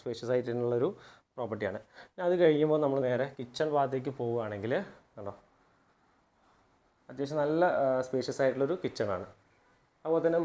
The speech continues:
മുകളിലൊക്കെ തന്നെ നമുക്ക് കണ്ടോ കബോർഡ് വർക്കുകൾ കാര്യങ്ങളൊക്കെ ചെയ്തിരിക്കുന്നതാണ് കേട്ടോ. കണ്ടോ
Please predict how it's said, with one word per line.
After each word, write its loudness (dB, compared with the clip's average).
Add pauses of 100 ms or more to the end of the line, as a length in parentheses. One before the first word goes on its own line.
മുകളിലൊക്കെ 6
തന്നെ 6
നമുക്ക് 2
കണ്ടോ -2
കബോർഡ് 4
വർക്കുകൾ 2
കാര്യങ്ങളൊക്കെ 0
ചെയ്തിരിക്കുന്നതാണ് -2
കേട്ടോ. -2 (2000)
കണ്ടോ -16